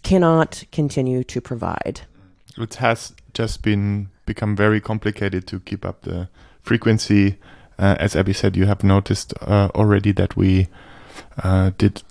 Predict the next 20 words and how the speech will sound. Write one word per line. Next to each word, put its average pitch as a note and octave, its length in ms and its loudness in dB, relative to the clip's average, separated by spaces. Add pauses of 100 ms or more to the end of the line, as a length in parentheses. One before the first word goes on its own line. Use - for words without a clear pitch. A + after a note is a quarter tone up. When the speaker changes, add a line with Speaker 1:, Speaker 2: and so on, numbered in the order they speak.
(220)
Speaker 2:
I A#2 80 0
think, A#2 220 2
the A#2 120 2
last A#2+ 440 2
year E3+ 200 6
almost, E3+ 640 2 (120)
um, A#2+ 460 0
maybe, B2 260 2
like, A2+ 220 0 (360)
about A2 260 0
four C3 320 4
episodes C3 500 0
per C3 160 -2
week B2+ 360 -2 (100)
instead A2+ 380 -2
of G#2+ 100 -2
five. A2+ 460 -2
And G2+ 360 0 (560)
so, G#2+ 540 4
um, G2+ 460 -2